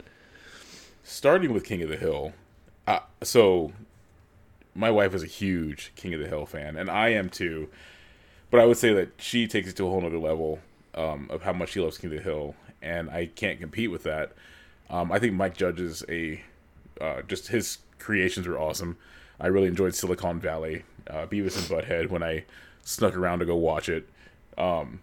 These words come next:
but yeah, I, I'm very curious to see how they approach a time skip version, especially considering they lost two very memorable ca-, and important characters in the cast.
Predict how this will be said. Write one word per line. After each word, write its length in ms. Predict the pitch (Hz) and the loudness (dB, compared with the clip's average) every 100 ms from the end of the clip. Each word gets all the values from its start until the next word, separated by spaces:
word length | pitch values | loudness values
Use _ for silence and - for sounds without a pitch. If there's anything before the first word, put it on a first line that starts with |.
| _ | _
but 60 | 107 | 6
yeah, 180 | 110 - | 6 6
I, 240 | 98 113 | 2 2
I'm 220 | 98 101 | 0 -2
very 180 | 101 110 | -2 -2
curious 360 | - 117 117 113 | -2 2 2 0
to 60 | |
see 200 | 92 104 | -4 -4
how 200 | 90 101 | 2 4
they 140 | 95 95 | 6 2
approach 540 | 82 - 123 104 - | 0 0 2 2 0
a 100 | 87 | -6
time 420 | - - 101 107 | -6 -6 -2 -2
skip 380 | 104 - 92 - | -4 -2 -2 -2
version, 540 | - 101 95 78 73 - | -4 -2 -2 -4 -10 -8
especially 320 | 90 131 123 | 0 0 2
considering 400 | 110 - 117 110 | -2 2 4 4
they 140 | 98 | 4
lost 480 | 92 87 107 92 - | 4 2 2 0 -6
two 260 | - 113 101 | -2 0 0
very 480 | 82 95 95 82 - - - - _ | 0 -2 -2 -4 -8 -20 -20 -20 _
memorable 440 | 95 110 90 98 | -2 0 4 4
ca-, 200 | 90 - - | 2 -4 0
and 180 | 98 | 2
important 400 | 113 92 104 107 | 2 2 0 -2
characters 460 | - 101 113 78 80 | 0 2 2 0 -8
in 60 | 73 | -8
the 80 | |
cast. 500 | 73 87 76 - - | -6 -6 -6 -8 -14